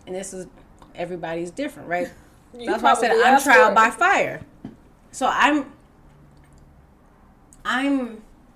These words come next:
Speaker 1: when I, when, when, it's like my guys are gonna whisper. And if I'm listening, I get it. They're gonna be like, "By the way, this is about to happen."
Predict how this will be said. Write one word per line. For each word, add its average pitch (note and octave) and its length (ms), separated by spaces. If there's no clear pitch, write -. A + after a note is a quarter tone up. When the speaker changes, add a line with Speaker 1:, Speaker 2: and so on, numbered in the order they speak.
Speaker 1:
when A3 220
I, A3 220
when, A3 240
when, G#3+ 180
it's C4 180
like A#3 140
my A3 140
guys G#3+ 260
are F#3+ 60
gonna F#3 180
whisper. F#3+ 460
And F#3+ 100
if G3 80
I'm G#3 160
listening, A#3 280
I F3+ 140
get E3+ 220
it. C3 140
They're F3+ 80
gonna F3+ 120
be F#2+ 60
like, G2 120
"By - 60
the - 80
way, - 120
this - 100
is - 60
about - 200
to - 60
happen." - 260